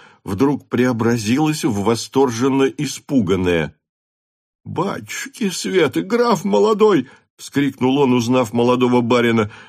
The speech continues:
«Что же это, голубчик мой?» И Прокофий, трясясь от волнения, бросился к двери в гостиную, вероятно, для того, чтобы объявить, но, видно, опять раздумал, вернулся назад и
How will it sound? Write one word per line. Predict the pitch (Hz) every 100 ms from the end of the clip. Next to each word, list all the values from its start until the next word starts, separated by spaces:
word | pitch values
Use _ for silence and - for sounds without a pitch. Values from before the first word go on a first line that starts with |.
| _
«Что | - - 185 160
же | 139
это, | 156 135
голубчик | 202 196 160 - -
мой?» | 170 135 107 - _ _ _ -
И | 135
Прокофий, | - - 117 117 - 147 127 110 104
трясясь | - 113 113 123 113 110
от | 104
волнения, | 110 113 117 127 117
бросился | 110 107 120 107 107 -
к | 110
двери | 98 120 113
в | 104
гостиную, | 104 113 - 160 127 117 113 104 - - - _
вероятно, | 107 117 117 131 127 117
для | 113 113
того, | 110 113 120
чтобы | - 107 113
объявить, | - 107 110 139 170 - _ _ _ _ _ _
но, | 104 131 -
видно, | 131 139 139 139
опять | 156 135 117
раздумал, | 120 127 104 185 143 123
вернулся | 117 127 151 143 131
назад | 123 131 170 170 151
и | 151 -